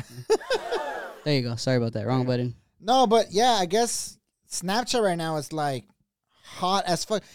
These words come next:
Speaker 1: And if you don't remember, didn't someone die through a drug deal gone wrong through Snapchat? And the parents tried suing, tried, like, the police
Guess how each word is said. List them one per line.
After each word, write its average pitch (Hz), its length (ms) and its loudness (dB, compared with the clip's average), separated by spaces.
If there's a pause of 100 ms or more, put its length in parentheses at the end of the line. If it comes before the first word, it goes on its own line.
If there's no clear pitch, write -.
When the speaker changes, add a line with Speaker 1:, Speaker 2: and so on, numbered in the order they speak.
Speaker 1:
And 190 100 4
if 202 120 6
you 214 140 2
don't 302 180 6
remember, 214 460 2 (460)
didn't 226 280 2
someone 285 440 0
die 190 600 0 (840)
through 190 200 6
a 170 60 4
drug 180 260 2
deal 208 180 4
gone 185 220 2
wrong 165 260 -2
through 175 160 -4
Snapchat? 170 500 -4
And 170 160 -2
the 143 60 0
parents 190 460 0
tried 196 200 2
suing, 185 680 0 (560)
tried, 208 320 6 (160)
like, 196 160 2 (240)
the 220 80 4
police 269 640 4